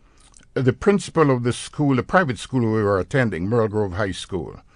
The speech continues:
and asked the principal, Miriam Speed, to write him a letter, which he did, except that in the letter she re-, she referred to my father as a fourth-class citizen.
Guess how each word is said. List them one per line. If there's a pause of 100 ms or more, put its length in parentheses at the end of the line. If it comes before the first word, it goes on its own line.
(320)
and
asked
the
principal,
Miriam
Speed,
to
write
him
a
letter, (640)
which
he
did, (840)
except
that
in
the
letter
she
re-, (140)
she
referred
to
my
father
as (340)
a
fourth-class
citizen.